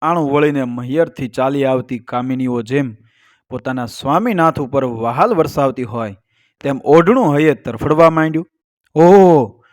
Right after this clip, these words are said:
ઓઢાને સ્વજન સાંભળ્યા, પોતાની જન્મભૂમ સાંભળી, બાળપણના મિત્રો સાંભળ્યા, વડેરો અને નાનેરો ભાઈ સાંભળ્યા, કિયોર કકડાણાનો પથ્થરે પથ્થર અને ઝાડવે ઝાડવું સાંભળી આવ્યા. ઓઢો ઉદાસ થઈ ગયો,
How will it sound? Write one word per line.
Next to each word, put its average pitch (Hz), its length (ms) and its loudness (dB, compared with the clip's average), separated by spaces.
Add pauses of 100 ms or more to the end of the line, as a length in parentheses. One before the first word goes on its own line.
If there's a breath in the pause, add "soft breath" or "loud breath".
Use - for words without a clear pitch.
(240)
ઓઢાને 165 360 2
સ્વજન 147 420 -2
સાંભળ્યા, 226 540 2 (640)
પોતાની 143 380 -4
જન્મભૂમ 180 680 2
સાંભળી, 160 520 -4 (520)
બાળપણના 143 500 2
મિત્રો 139 460 2
સાંભળ્યા, 127 540 -6 (480)
વડેરો 170 480 6
અને 151 180 2
નાનેરો 151 460 0
ભાઈ 131 380 0 (240)
સાંભળ્યા, 120 540 -6 (600)
કિયોર 175 360 6
કકડાણાનો 151 800 0
પથ્થરે 139 520 -4
પથ્થર 131 480 -4
અને 113 240 -8
ઝાડવે 151 480 4
ઝાડવું 135 360 0
સાંભળી 127 480 2
આવ્યા. 104 120 -8 (880)
ઓઢો 170 260 4
ઉદાસ 135 460 0
થઈ 175 140 -2
ગયો, 170 260 -4